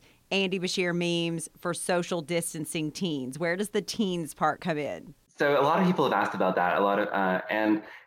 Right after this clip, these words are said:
Speaker 2: uh, it's, it's just, it's just a funny, um, it, so a lot of meme groups on Facebook are, uh, called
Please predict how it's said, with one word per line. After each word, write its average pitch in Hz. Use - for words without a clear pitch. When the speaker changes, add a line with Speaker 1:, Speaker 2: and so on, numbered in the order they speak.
Speaker 2:
uh, 104
it's, -
it's 123
just, -
it's 127
just -
a 117
funny, 95
um, 90
it, -
so 123
a -
lot 127
of 113
meme 95
groups 92
on 90
Facebook 90
are, 87
uh, 87
called 85